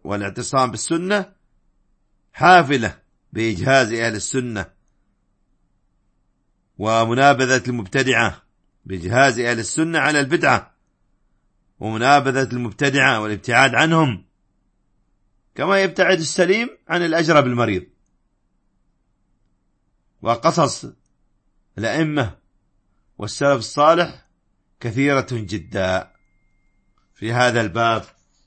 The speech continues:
أيضًا لا بد أن يكون طالب علم جاداً، فيحذر المبتدعة أن يفتنوه،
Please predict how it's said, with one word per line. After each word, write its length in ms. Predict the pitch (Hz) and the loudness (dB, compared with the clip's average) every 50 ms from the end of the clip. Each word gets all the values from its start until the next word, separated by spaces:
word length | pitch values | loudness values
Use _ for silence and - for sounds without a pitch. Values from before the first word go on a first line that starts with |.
| _ _ _ _ _ _ _ _ _ _ _ - _ _ _ _ _ _ _ _ _ _ _ _ _ _ - _ _ _ _ _ _ _ - | _ _ _ _ _ _ _ _ _ _ _ -20 _ _ _ _ _ _ _ _ _ _ _ _ _ _ -20 _ _ _ _ _ _ _ -10
أيضًا 420 | 131 165 196 175 202 214 208 220 - - _ _ _ _ _ _ _ _ _ _ _ _ _ _ _ _ _ _ _ _ _ - _ _ _ _ _ _ _ _ _ _ _ _ _ _ _ _ _ _ _ _ _ _ _ _ _ _ _ _ _ _ _ _ _ _ _ _ _ _ _ _ _ _ _ _ _ _ _ _ _ _ - | -6 -6 -4 -4 -4 -6 -6 -8 -16 -20 _ _ _ _ _ _ _ _ _ _ _ _ _ _ _ _ _ _ _ _ _ -20 _ _ _ _ _ _ _ _ _ _ _ _ _ _ _ _ _ _ _ _ _ _ _ _ _ _ _ _ _ _ _ _ _ _ _ _ _ _ _ _ _ _ _ _ _ _ _ _ _ _ -4
لا 140 | 110 120 135 | 2 2 2
بد 300 | 135 127 156 135 110 117 135 143 156 - - _ _ _ _ _ - | 2 2 -2 -4 0 2 2 2 2 2 -4 _ _ _ _ _ -10
أن 120 | 104 110 | -8 -6
يكون 340 | 110 110 - - 147 139 131 | -6 -6 -4 -2 -2 0 0
طالب 400 | 120 - 123 127 123 120 104 110 | 0 2 2 2 2 2 0 -2
علم 320 | 123 139 160 170 175 175 _ _ _ _ _ _ _ _ _ _ _ _ _ _ _ _ _ _ _ - | -4 -4 -4 -4 -6 -10 _ _ _ _ _ _ _ _ _ _ _ _ _ _ _ _ _ _ _ -6
جاداً، 560 | 90 131 139 139 123 101 - 104 95 71 - _ _ _ _ _ _ _ _ _ _ _ _ _ _ _ _ _ _ _ _ _ _ _ _ _ _ _ _ _ _ _ _ _ _ _ _ _ _ _ _ _ _ _ _ _ _ _ _ _ | 2 4 4 4 4 2 -4 -6 -8 -8 -14 _ _ _ _ _ _ _ _ _ _ _ _ _ _ _ _ _ _ _ _ _ _ _ _ _ _ _ _ _ _ _ _ _ _ _ _ _ _ _ _ _ _ _ _ _ _ _ _ _
فيحذر 460 | - 120 147 160 160 175 147 139 120 | -2 4 4 4 4 6 2 2 2
المبتدعة 800 | 113 110 107 95 87 - 123 117 104 110 104 92 98 - - _ _ _ _ - | 2 -2 -4 -6 -6 -2 -2 -2 -2 -2 -4 -4 -4 -6 -8 _ _ _ _ -12
أن 120 | 104 110 | -10 -4
يفتنوه، 640 | 113 117 110 - - 127 120 131 147 143 117 - - | -4 -4 -4 -2 -2 -2 0 2 2 0 0 -2 -6